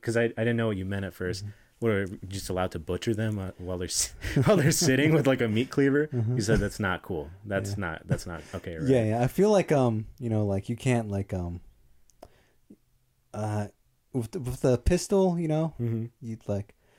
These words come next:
Speaker 2: I don't know. I, I, I imagine that they will run from being murdered, you know?
Speaker 1: Mm-hmm.
Speaker 2: Uh, I feel like, you know, I guess, you know, like,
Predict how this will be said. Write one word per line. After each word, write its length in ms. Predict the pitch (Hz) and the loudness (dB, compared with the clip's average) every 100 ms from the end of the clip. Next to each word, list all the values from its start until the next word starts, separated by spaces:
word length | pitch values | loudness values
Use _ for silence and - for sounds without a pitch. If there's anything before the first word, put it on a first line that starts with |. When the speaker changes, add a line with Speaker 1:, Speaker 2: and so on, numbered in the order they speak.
| _ - | _ 0
Speaker 2:
I 80 | 190 | 2
don't 100 | 202 | 4
know. 180 | 143 | 4
I, 360 | 107 127 123 127 - | 4 2 2 0 0
I, 80 | 123 127 | -2 2
I 40 | |
imagine 420 | 147 185 220 175 143 | 4 4 4 4 2
that 160 | 143 | 4
they 140 | 131 139 | 4 6
will 200 | 123 117 | 6 4
run 480 | 110 127 143 160 - | 4 4 2 -4 -4
from 160 | 135 107 | -2 2
being 240 | 110 107 | 2 4
murdered, 400 | 98 107 120 131 _ - | 2 2 2 -2 _ -4
you 80 | 123 | 0
know? 80 | |
Speaker 1:
Mm-hmm. 140 | 117 113 - _ - _ _ _ _ _ 101 | 0 -2 -10 _ -20 _ _ _ _ _ -8
Speaker 2:
Uh, 120 | 98 - | -8 -6
I 60 | |
feel 200 | 107 110 | -2 0
like, 260 | 104 95 - | 2 0 -2
you 80 | 92 | -4
know, 160 | 90 - _ _ _ _ - | -4 -8 _ _ _ _ -8
I 80 | 110 | -4
guess, 360 | 104 117 107 - | 2 2 0 -4
you 60 | |
know, 140 | 98 92 | -4 -2
like, 420 | 87 87 - | -4 -6 -10